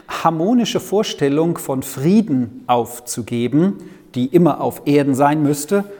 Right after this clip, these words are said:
weil man das Weihnachtsevangelium, wo es, ähm, in einer nicht so guten Übersetzungsvariante heißt, „Friede auf Erden“, so interpretiert, dass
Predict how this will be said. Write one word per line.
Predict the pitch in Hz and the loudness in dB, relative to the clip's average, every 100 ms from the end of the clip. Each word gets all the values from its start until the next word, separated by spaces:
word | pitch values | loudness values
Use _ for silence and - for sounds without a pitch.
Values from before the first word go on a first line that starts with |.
| - | -10
weil | 131 139 | -2 0
man | 135 127 | 0 -2
das | 117 117 | -4 0
Weihnachtsevangelium, | 135 156 139 - 135 135 131 135 151 190 147 | 0 0 -4 -6 -4 -4 -2 0 2 0 -2
wo | 131 135 | -2 -2
es, | - - - - | -2 -4 -10 -4
ähm, | 120 117 117 113 | -4 -2 -4 -6
in | - 120 | -6 -6
einer | 123 120 | -4 -2
nicht | 123 202 - | -2 -2 -2
so | 143 | -2
guten | 117 143 175 139 | 2 2 2 0
Übersetzungsvariante | 127 135 127 120 156 - 131 - 127 131 131 131 117 | 0 0 2 2 2 0 -2 2 2 4 0 0 0
heißt, | 127 131 - | 0 -2 -6
„Friede | - 151 165 139 | -2 0 2 0
auf | 120 - | -2 2
Erden“, | 175 196 151 202 - - - - - _ | 4 6 4 0 -4 -16 -20 -20 -20 _
so | 131 131 196 | 2 6 6
interpretiert, | 175 160 147 143 131 156 185 165 | 6 2 2 -2 2 4 4 2
dass | 135 - | -4 -8